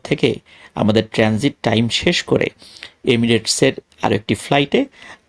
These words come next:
আমরা ওমরা পালনের উদ্দেশ্যে রওনা দিলাম মক্কাতুল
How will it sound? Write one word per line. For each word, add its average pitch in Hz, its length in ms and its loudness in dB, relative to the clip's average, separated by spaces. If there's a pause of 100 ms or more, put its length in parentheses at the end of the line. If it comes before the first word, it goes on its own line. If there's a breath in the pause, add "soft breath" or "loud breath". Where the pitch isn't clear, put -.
(140)
আমরা 101 200 2 (160)
ওমরা 117 300 4
পালনের 110 360 4
উদ্দেশ্যে 98 340 0
রওনা 104 400 4
দিলাম 185 220 2 (720 soft breath)
মক্কাতুল 110 440 0